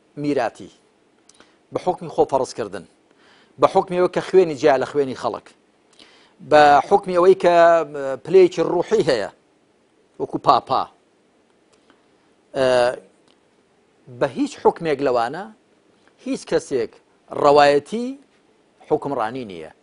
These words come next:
مەگەر خەڵک بیکەن بە، ئە، بەرپرسی خۆیان، ئەویش لەو چوارچێوەدا کە بۆی دیاری دەکەن و بەسەریشیوە چاودێر بن. ئەبوبەکر خوا لێ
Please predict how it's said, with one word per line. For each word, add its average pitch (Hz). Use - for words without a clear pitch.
مەگەر 220
خەڵک 247
بیکەن 156
بە، 151
ئە، 127
بەرپرسی 202
خۆیان، 202
ئەویش 202
لەو 226
چوارچێوەدا 185
کە 196
بۆی 190
دیاری 110
دەکەن 85
و -
بەسەریشیوە 190
چاودێر 123
بن. 85
ئەبوبەکر 170
خوا 175
لێ 160